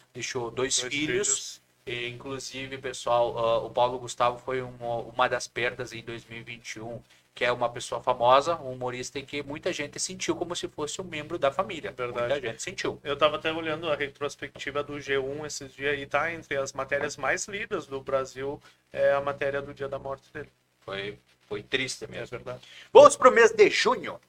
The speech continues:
Speaker 1: Em junho, tivemos alguns fatos também aqui em Sa-, em Santana do Livramento muito relevantes que eu vou passar pra vocês. Ah, um idoso foi encontrado em uma grave situação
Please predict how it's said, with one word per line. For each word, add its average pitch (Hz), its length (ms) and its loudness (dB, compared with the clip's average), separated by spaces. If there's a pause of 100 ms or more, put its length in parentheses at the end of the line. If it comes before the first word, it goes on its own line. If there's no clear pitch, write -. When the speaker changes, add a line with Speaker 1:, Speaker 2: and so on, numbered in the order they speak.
(180)
Speaker 1:
Em 247 200 -6
junho, 196 420 -4
tivemos 143 440 -4
alguns 127 340 -2
fatos 120 320 -2
também 113 260 -12
aqui 117 320 -14
em 135 120 -16
Sa-, 98 580 -8
em - 20 -20
Santana 107 300 -10
do 110 60 -12
Livramento 104 400 -8
muito 104 180 -16
relevantes 98 400 -12
que - 60 -16
eu 104 40 -10
vou 95 100 -12
passar 95 260 -6
pra 104 100 -6
vocês. - 560 -10 (380)
Ah, 120 440 0
um 196 120 -2
idoso 190 440 6
foi 151 160 -6
encontrado 135 580 0
em - 20 -12
uma 139 160 -2
grave 139 380 2
situação 120 640 -8